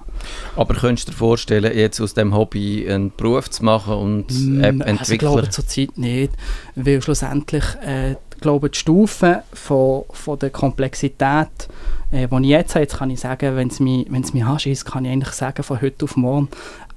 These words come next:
Speaker 2: ich nehme es raus, ich mache nicht mehr und,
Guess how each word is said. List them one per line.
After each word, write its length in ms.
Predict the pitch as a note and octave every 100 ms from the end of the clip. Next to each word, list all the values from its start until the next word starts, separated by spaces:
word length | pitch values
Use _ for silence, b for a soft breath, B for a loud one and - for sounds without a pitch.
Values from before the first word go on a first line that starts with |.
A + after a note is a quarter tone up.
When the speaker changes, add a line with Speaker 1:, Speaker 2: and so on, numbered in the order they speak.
| -
Speaker 2:
ich 120 | - C3+
nehme 220 | C3 C3
es 120 | C#3+
raus, 220 | E3 E3
ich 320 | D3+ D3 D#3
mache 180 | B2+ B2
nicht 180 | B2+ C#3+
mehr 400 | D3+ D3+ D3 C#3+
und, 280 | B2+ B2+